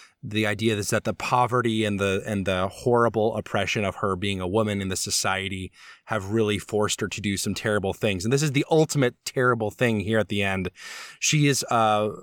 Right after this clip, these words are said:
on a forced march to Siberia, um, to basically become a, do, become a prisoner to do forced labor, labor up there.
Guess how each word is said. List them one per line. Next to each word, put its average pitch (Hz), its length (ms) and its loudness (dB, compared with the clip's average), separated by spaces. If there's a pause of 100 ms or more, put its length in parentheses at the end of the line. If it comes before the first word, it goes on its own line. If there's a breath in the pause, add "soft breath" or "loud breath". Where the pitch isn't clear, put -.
(220)
on 160 380 4 (120)
a 131 440 4 (580)
forced - 520 4
march 127 600 2
to 123 360 4
Siberia, 101 920 2 (200)
um, 98 360 0
to 101 480 -2 (120)
basically 101 460 -2
become 95 420 -4
a, 87 200 -4 (460 loud breath)
do, 110 340 0
become 107 280 -2
a 95 60 -2
prisoner 110 340 0
to 101 120 -6
do 101 100 0
forced 104 400 0
labor, 110 440 2
labor 117 360 4
up 95 160 -2
there. 92 340 0